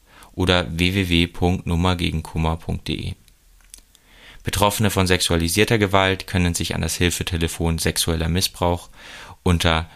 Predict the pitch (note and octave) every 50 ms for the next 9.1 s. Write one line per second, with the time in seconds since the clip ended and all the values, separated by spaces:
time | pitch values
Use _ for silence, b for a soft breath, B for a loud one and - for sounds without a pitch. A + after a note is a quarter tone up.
0 | B B F#2 F2+ F#2 F#2 - - - - - - F#2+ G2 G2+ G2+ G2 G2 G2 -
1 | - - - - - - E2+ E2 E2 - - - - E2+ F2 F2+ F#2+ G2 - -
2 | - E2 E2 - - - F#2 F2+ F#2 F#2 F#2 - - - - - - - - F2
3 | F2 E2+ - - - E2 E2 D#2+ D#2+ E2+ F#2 G2+ G#2+ A2 A2+ A#2+ _ _ _ B
4 | B B B B B B B B B B B - F#2 F2+ F2 F2 E2 E2+ F2+ F2
5 | F2 G2+ G2+ F#2 F2 E2+ F2 F2+ - - - E2+ D#2+ - - F#2+ F2 F2+ F#2 -
6 | - G2+ G2 F#2+ - - F2 F2 E2+ E2 D#2+ - - - - F#2 F2+ F#2 F#2 -
7 | - F2+ F#2 F2+ F2+ F2 E2+ F2 E2+ F2 E2+ E2 - - F2 F2 - - - -
8 | E2 E2 E2 - - - E2+ E2 E2 - - - - E2 E2+ E2 F2 E2 E2 -
9 | - F#2